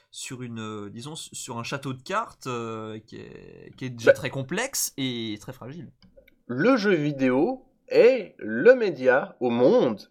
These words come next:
Speaker 2: qui est le A, plus dépendant technologiquement, B,
Speaker 1: Yep.
Speaker 2: le plus énergivore au monde,
Speaker 1: Yep.
Speaker 2: C,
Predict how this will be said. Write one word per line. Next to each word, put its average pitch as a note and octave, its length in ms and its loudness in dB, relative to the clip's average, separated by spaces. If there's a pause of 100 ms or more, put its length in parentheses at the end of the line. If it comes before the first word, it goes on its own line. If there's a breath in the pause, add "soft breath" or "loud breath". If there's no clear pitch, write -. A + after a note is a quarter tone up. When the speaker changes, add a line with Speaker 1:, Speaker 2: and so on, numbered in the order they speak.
Speaker 2:
qui - 120 -4
est B2 80 2
le B2+ 240 0
A, G#2 480 0
plus A3+ 300 0
dépendant E3+ 440 6
technologiquement, C3+ 920 -2
B, A2+ 160 -6
Speaker 1:
Yep. A2 260 2
Speaker 2:
le B2+ 240 0
plus A#3+ 260 -2
énergivore B2+ 680 4
au G#2 60 4
monde, F#2 340 -6
Speaker 1:
Yep. - 100 -20
Speaker 2:
C, D#3 520 2